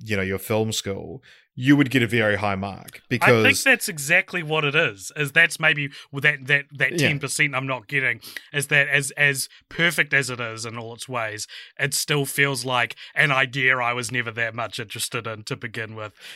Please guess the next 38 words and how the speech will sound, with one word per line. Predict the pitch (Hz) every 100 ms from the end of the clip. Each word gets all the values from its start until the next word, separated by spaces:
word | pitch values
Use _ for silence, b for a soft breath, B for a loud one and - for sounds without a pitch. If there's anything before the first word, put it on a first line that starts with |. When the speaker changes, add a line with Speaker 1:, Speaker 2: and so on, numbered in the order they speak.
| -
Speaker 2:
That's | 127 -
just | 147 - -
someone | - 214 135 151
Speaker 1:
Yeah. | 147
Speaker 2:
else | 143
took | - 147
it | 131
and | 117
took | 147 127
it | 123
to |
full | 127 - 143 123
fruition. | - 117 120 - 120
And |
I'm | 120
like, | 123 123 B B
"Oh, | 247
good | 175 226
on | 220 208
you. | 180
Yep, | 120 180 -
there's | 165 139 - B B
nothing | 151 226 226 190
wrong | 185 208 196
with | 151
it. | 156 151 B
I | 151 160
just | 160
kind | - 151 143
of |
don't | 131 139
like | 131 131
the | 185
Speaker 1:
Well, | -
Speaker 2:
premise | 139 127 -
that | 113
Speaker 1:
it | 175
Speaker 2:
much." | 113 135 -